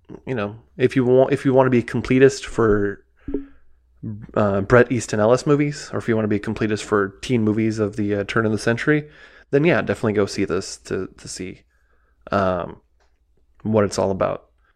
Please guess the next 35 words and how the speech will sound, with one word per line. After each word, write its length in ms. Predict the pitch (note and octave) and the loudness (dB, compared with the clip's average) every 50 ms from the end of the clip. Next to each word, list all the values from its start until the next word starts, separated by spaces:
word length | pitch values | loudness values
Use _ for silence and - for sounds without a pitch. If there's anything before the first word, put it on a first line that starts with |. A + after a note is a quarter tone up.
| _ _ _ _ | _ _ _ _
It's, 180 | - - - - | -6 -2 2 4
it's 180 | C#3 B2 - - | 4 4 4 2
not 160 | B2+ A#2+ A#2+ | 0 2 4
as, 300 | A2+ G#2+ G#2 G2+ F#2+ G2+ | 4 4 4 2 0 2
uh, 400 | G2+ F#2+ G2 G2 G2 F#2+ F#2 F#2 F2+ F#2+ _ _ _ _ _ _ _ _ _ _ _ | 2 2 2 2 0 -2 -4 -8 -10 -14 _ _ _ _ _ _ _ _ _ _ _
harmful 600 | - - C3+ C3 B2+ B2 B2 - G#2+ G2 G2 F#2+ | 2 4 4 4 4 2 0 2 2 4 4 2
as 120 | F#2+ F#2 | 2 0
a 40 | G2+ | -2
movie 220 | G2+ G2 F#2 G2+ | -4 -4 -4 -6
like 180 | F#2 F2 - - | -8 -10 -10 -12
Song 260 | - - F#2+ F#2+ F#2 | -14 -12 -12 -12 -14
of 60 | E2 - | -14 -14
the 40 | |
South, 420 | - - - C#3 D3 B2+ G#2+ A2+ - - _ _ _ _ _ _ _ _ _ _ _ _ _ _ | -4 0 2 2 2 2 0 -2 -4 -12 _ _ _ _ _ _ _ _ _ _ _ _ _ _
so, 320 | _ - - - - - - _ _ _ _ _ _ _ _ - - _ _ _ _ _ _ _ _ - | _ -20 -18 -18 -16 -18 -20 _ _ _ _ _ _ _ _ -20 -20 _ _ _ _ _ _ _ _ -4
or 480 | - G#2 G2+ F#2+ F#2+ F#2 F2+ F2 - - | -2 2 2 4 4 2 2 0 -2 -2
as, 160 | G#2+ G2 F#2+ G#2 A2 A#2+ C#3+ _ _ _ _ _ _ _ _ _ _ _ _ - | -4 -6 -6 -10 -16 -20 -20 _ _ _ _ _ _ _ _ _ _ _ _ 0
I 60 | C3+ | 2
was, 180 | D3+ D3+ C3+ C3 | 2 2 2 2
I 120 | C3 C3+ | 4 4
was 120 | C3+ C3 B2 | 2 2 0
gonna 40 | - | 2
say 100 | C3+ A#2 | 2 2
as 100 | G#2+ G2+ | 2 2
bad 220 | G2+ A2 G#2+ G#2 G#2 | 0 -2 -2 0 0
as, 320 | G2+ G#2 G2+ F#2 - - | 0 -2 -2 -6 -8 -8
and 220 | - G#2+ G#2 G2+ G2 | -6 -6 -4 -4 -4
just 160 | G2 F#2+ - | -6 -6 -6
name 240 | G2+ G2 G#2 G2+ F#2+ G2 | -4 -2 -2 -2 0 0
a 40 | |
random 180 | F#2+ G2 F#2+ G2 | -2 -2 -2 -4
bad 180 | G2 G2 F#2+ F#2+ | -6 -6 -6 -6
movie, 180 | G2 - - - | -8 -10 -10 -10
but 240 | F#2+ F#2+ - - - | -10 -10 -10 -10 -10
that 180 | - - - | -10 -10 -10